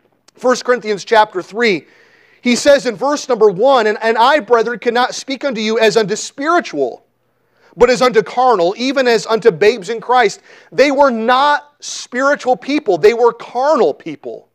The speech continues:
And their carnality was manifested.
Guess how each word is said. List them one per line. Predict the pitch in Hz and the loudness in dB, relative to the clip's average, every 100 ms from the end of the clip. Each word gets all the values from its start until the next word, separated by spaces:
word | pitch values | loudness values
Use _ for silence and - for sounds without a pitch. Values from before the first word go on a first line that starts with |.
| _ _ _ _ _ _ - _ | _ _ _ _ _ _ -20 _
And | 247 277 262 240 - _ _ _ _ _ _ | 0 2 2 0 -8 _ _ _ _ _ _
their | 151 233 | 2 2
carnality | 226 - 247 220 240 285 302 262 247 208 - | 2 -4 -2 0 2 4 4 2 -6 -10 -10
was | 190 208 165 | 0 0 0
manifested. | 175 202 233 262 226 - 147 - - 73 | -10 -2 0 2 0 -2 -6 -6 -16 -20